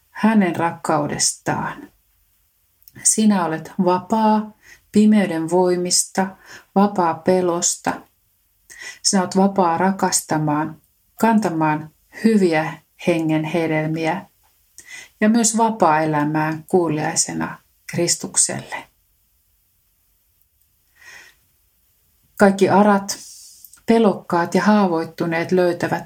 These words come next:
turvapaikan Kristuksen suojassa. Hänen haavansa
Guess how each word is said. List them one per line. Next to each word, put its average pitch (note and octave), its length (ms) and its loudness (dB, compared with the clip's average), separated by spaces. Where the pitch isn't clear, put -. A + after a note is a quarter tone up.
turvapaikan E3+ 760 -2
Kristuksen E3+ 680 -6
suojassa. - 800 -2
Hänen F3+ 360 0
haavansa E3+ 720 2